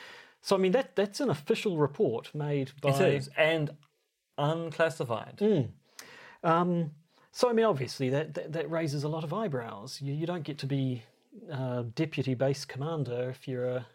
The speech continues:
Speaker 1: if, if you're given to flights of fancy, one would have thought. Um, and yet, as you say, people are not super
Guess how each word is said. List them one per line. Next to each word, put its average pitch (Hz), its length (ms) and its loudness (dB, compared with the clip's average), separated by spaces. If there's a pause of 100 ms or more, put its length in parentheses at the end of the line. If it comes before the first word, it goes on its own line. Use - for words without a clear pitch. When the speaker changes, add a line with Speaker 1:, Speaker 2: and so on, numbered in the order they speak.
Speaker 1:
if, 139 360 -10
if - 200 -8
you're 139 80 -2
given 135 300 -2
to 135 80 -8
flights 139 360 -6
of 135 80 -4
fancy, 180 400 -4
one 123 220 -6
would 123 100 -6
have 117 120 -10
thought. - 720 -2 (760)
Um, 170 400 2 (160)
and 196 140 6
yet, 220 100 6
as 214 220 2
you 214 40 0
say, 202 280 2
people 240 360 -2
are 247 140 -4
not 269 220 -6 (340)
super 226 800 -4